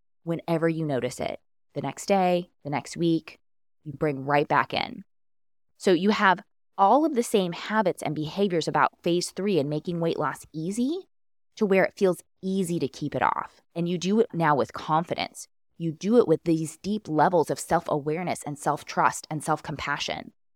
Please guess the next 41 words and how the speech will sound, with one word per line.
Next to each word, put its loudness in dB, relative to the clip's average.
deep -2
levels 2
of -2
self-love. 0
This 4
is -2
the 0
key. -8
You 0
know 4
how 4
to -4
talk 0
to -6
yourself, -4
what 4
things 2
about 4
your -2
body 4
likely 2
just 0
aren't 4
going 2
to -4
change -2
or 8
aren't 6
gonna 2
go 8
away, 6
things -2
that 4
we -2
just, -8
we -2
get 4
to -2
learn -2
to -6
love. 0